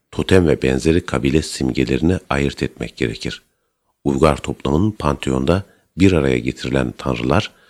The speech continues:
dönemin yönetici figürlerinin kopyaları gibidir. Zaten hepsi insan şeklindedir. Daha da ötesi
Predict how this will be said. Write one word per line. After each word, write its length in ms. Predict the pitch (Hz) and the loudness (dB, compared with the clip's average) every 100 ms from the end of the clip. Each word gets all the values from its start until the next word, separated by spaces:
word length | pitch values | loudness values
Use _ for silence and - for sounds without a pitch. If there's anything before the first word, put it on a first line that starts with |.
| _ _ - | _ _ 2
dönemin 360 | 80 90 113 | 4 4 2
yönetici 460 | 82 73 80 95 113 | 2 0 0 0 0
figürlerinin 600 | - 76 76 65 71 90 | 0 -2 -2 0 0 0
kopyaları 520 | - - - 64 58 | -4 -8 -2 -2 -2
gibidir. 460 | 55 52 57 - - _ _ _ _ _ _ | -4 -8 -8 -10 -12 _ _ _ _ _ _
Zaten 460 | - 98 87 62 - _ - | 2 2 2 -4 -8 _ -2
hepsi 400 | 101 - - - | -2 -2 -4 -2
insan 340 | 73 67 71 | 0 0 -2
şeklindedir. 720 | 62 - - 62 58 - - - _ _ _ _ _ - | -4 -8 -8 -6 -6 -6 -12 -14 _ _ _ _ _ 0
Daha 200 | 80 80 | 2 4
da 80 | 71 | 2
ötesi 500 | - 64 - 85 | -2 -6 -2 -4